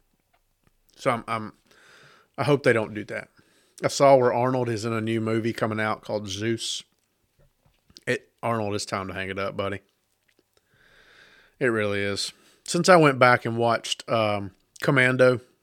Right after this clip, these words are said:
as an adult and saw just how bad that movie was. Yeah, Arnold, you just need to kinda hang it up, bud. Um,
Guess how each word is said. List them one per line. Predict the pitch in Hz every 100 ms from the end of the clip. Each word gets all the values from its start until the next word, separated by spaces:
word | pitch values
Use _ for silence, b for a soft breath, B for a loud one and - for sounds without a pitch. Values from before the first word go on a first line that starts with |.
| _
as | - 117
an | 120
adult | 107 117 117 - - _ _ _ _ _ b b b b b b b b -
and | 117
saw | - 123 113
just | 120 -
how | 117
bad | 107 107 104 107
that | 110
movie | 113 107
was. | 107 107 110 104 - - _ _ _ _ _ _ _ b b b b b b b -
Yeah, | 107 95
Arnold, | 101 104 98 101
you | 110
just | 104 -
need | 98
to | 92
kinda | - 95
hang | 87 95
it | 92
up, | 98
bud. | 101 95 95 _ _ _ -
Um, | 101 95 87